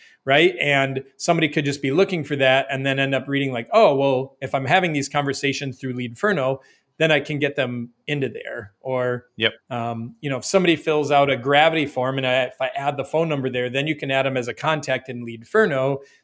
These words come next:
Speaker 1: So now you can take 'em through any of your process items or send reminders or updates via text, things like that. So it's just, it's so interesting and it unlocks so many things. And then, yeah, you realize you can build your own kind of content marketing strategy off of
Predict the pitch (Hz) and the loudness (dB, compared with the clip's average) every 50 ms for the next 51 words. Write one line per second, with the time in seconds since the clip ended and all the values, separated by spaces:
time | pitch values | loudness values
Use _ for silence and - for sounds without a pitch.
0 | _ - - 143 135 139 135 139 135 139 135 135 - 139 135 131 131 131 127 120 | _ -12 -8 -4 0 2 2 2 2 0 -2 -2 -2 -2 -2 -2 -2 -4 -6 -8
1 | - - 151 147 147 143 139 135 - 147 139 139 131 131 139 135 123 127 127 120 | -4 -2 -2 -2 -2 -4 -4 -4 -4 0 2 2 2 2 2 0 0 -2 -6 -6
2 | _ - 139 131 127 - - 139 127 - - 131 131 131 131 131 131 131 127 127 | _ 0 2 2 2 0 -2 -4 -4 -4 -2 -2 -2 -2 -2 -2 -4 -4 -6 -8
3 | 123 120 - - _ - 131 127 127 127 117 - - 143 139 135 123 131 127 123 | -10 -10 -12 -12 _ -6 -4 -2 -2 -2 -2 -2 -2 -2 0 0 0 -2 -2 -2
4 | 120 120 123 127 123 123 123 123 123 123 120 117 - - 127 127 - 127 123 - | -2 -2 -2 -4 -4 -4 -4 -4 -4 -4 -4 -6 -8 -10 -10 -8 -6 -6 -8 -6
5 | - 131 127 123 117 - 131 127 120 110 - - 127 117 113 - - - _ - | -6 -8 -8 -8 -8 -10 -10 -10 -10 -10 -8 -6 -6 -6 -6 -8 -16 -18 _ -18
6 | 120 120 117 - 113 113 _ - 120 117 117 - - - 135 131 123 _ _ - | -18 -18 -14 -14 -16 -14 _ -10 -8 -8 -8 -10 -8 -6 -6 -6 -6 _ _ -20
7 | _ _ - 156 - 196 180 - - - 196 180 143 - - 220 208 180 160 156 | _ _ -2 0 4 4 2 2 2 2 2 2 2 6 6 8 8 8 6 4
8 | 143 143 143 - - - 143 139 139 131 131 135 135 131 135 139 139 139 135 - | 2 0 -2 -2 2 2 2 2 2 0 0 0 0 0 0 2 2 2 0 -2
9 | - - 156 147 151 147 139 135 131 - 139 135 135 131 131 131 131 120 127 139 | -4 -4 -2 0 0 0 -2 -2 -2 -2 0 0 0 0 -2 -4 -6 -6 -6 -6
10 | 135 131 127 123 127 127 131 127 117 117 127 135 131 139 135 135 131 127 123 120 | -4 -4 -4 -4 -4 -2 0 0 0 0 -2 -2 -2 0 0 0 0 0 0 -2
11 | 117 - - _ _ _ _ _ _ _ _ _ - 143 147 147 170 156 139 139 | -2 -6 -12 _ _ _ _ _ _ _ _ _ -6 -4 -2 0 0 0 2 2
12 | 139 139 117 127 120 123 135 135 135 131 - 135 127 127 - - 131 127 123 117 | 0 0 0 0 0 0 0 0 -2 -4 -4 -4 -6 -6 -6 -6 -8 -8 -6 -6
13 | - 127 120 120 127 131 127 - 135 123 120 117 - - 120 120 123 120 123 117 | -8 -8 -6 -4 -4 -4 -4 -4 -6 -6 -6 -6 -8 -6 -4 -2 -2 -2 -2 -6
14 | 113 123 117 120 117 120 123 123 - 120 117 113 117 117 | -6 -4 -2 0 0 0 0 -2 -2 -6 -6 -6 -8 -12